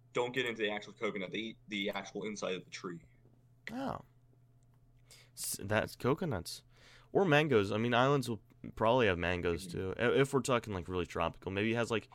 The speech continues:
Speaker 2: coconuts or mangoes from time to time. You know, a little mango tree here,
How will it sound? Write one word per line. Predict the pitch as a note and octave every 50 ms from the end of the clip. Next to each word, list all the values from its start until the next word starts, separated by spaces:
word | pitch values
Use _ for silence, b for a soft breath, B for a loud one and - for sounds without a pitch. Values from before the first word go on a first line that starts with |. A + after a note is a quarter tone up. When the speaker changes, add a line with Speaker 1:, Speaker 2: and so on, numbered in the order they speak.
| - _
Speaker 2:
coconuts | - - A2+ G#2+ - - G#2 G2 G2 G2 F#2+ -
or | G2
mangoes | F#2 F2+ F2 F2 E2+ E2 E2+ E2+ E2 - -
from | - F#2
time | F2+ - F#2 F2
to | F2
time. | F2 - F2+ F2 E2+ E2+ F#2
You | F#2
know, | F2+ F2+
a |
little | F2 F2 F2 - F#2
mango | F#2+ F#2 F2+ F2+ F2+ F#2
tree | E2+ - - F#2 F#2
here, | F2+ G2 F#2+ F#2+ F#2+ G2 G2 -